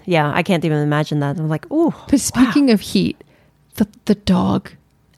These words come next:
Speaker 1: Isn't she cute?
Speaker 2: She's adorable, but my gosh, her fur! How hot was she?
Speaker 1: I know. Uh, the dog's real name is Middy.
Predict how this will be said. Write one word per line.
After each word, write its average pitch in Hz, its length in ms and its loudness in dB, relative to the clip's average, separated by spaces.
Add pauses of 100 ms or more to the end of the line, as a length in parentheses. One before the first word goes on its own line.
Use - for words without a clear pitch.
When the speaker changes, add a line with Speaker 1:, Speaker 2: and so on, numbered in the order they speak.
Speaker 1:
Isn't 403 320 -4
she 415 160 -6
cute? 381 680 0
Speaker 2:
She's 240 220 2
adorable, 233 680 4
but 196 120 0
my 208 120 4
gosh, 233 320 2
her 170 140 2
fur! - 540 0
How 269 220 0
hot 233 280 -2
was 196 120 0
she? 247 360 -4 (100)
Speaker 1:
I 165 80 0
know. 160 320 0 (460)
Uh, 175 300 4
the 165 80 -8
dog's 233 340 -2
real 240 180 4
name 190 300 2
is 156 320 -2
Middy. 156 760 0